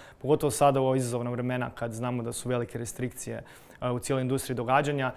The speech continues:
i trudimo se onda skupiti te informacije i savjetovati kako da izvuku najbolje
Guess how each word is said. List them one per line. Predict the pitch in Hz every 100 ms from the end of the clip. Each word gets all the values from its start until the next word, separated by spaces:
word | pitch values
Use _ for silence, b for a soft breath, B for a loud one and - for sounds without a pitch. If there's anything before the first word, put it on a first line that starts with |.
| B -
i |
trudimo | 123 143 139
se | 127 135
onda | 131
skupiti | - 139 139
te | 131
informacije | 131 127 127 127 - 123
i |
savjetovati | 123 - 131 123 123 120
kako | 117 - - 131 131 127
da | 120
izvuku | 117 123 -
najbolje | 123 123 120 120